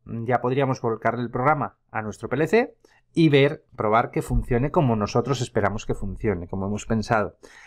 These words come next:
¿De acuerdo? Luego, bueno, pues lo último que nos quedaría sería hacer eso, precisamente, el volcado y demás. Acordaros que no he configurado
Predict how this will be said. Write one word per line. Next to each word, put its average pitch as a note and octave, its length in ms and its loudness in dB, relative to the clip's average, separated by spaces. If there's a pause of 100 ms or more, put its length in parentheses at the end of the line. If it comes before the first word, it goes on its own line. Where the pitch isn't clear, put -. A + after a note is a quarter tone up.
(460)
¿De A#2 180 -2
acuerdo? F3+ 440 0 (100)
Luego, A#2+ 760 4
bueno, B2 240 0
pues B2+ 300 -4
lo A#2 200 4
último C3 320 4
que B2 80 -2
nos A#2 140 -4
quedaría D3+ 440 2
sería B2 280 2
hacer A2+ 200 -2
eso, G2 200 -8
precisamente, F3 800 -4
el A2 140 0
volcado D#3+ 600 0
y A2 100 -6
demás. F#2+ 440 -4 (260)
Acordaros D3 600 2
que F3 400 -6
no C#3+ 200 -2
he D3 80 0
configurado D3 840 0